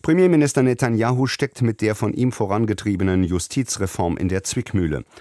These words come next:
Die Opposition im Parlament und der höchste Gerichtshof sehen in den Plänen der als stockkonservativ geltenden Regierung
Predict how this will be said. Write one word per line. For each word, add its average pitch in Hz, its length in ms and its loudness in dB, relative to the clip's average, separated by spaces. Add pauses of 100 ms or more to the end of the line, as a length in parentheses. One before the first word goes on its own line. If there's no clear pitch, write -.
(300)
Die 113 120 -2
Opposition 131 640 2
im 95 100 2
Parlament 95 580 0
und 101 160 -2
der 90 120 0
höchste 113 260 -2
Gerichtshof 101 640 -2
sehen 98 340 0
in 90 160 0
den 82 200 -2
Plänen 101 480 2
der 90 180 -2
als 92 160 -4
stockkonservativ 104 1080 -2
geltenden 95 500 -2
Regierung 98 640 -2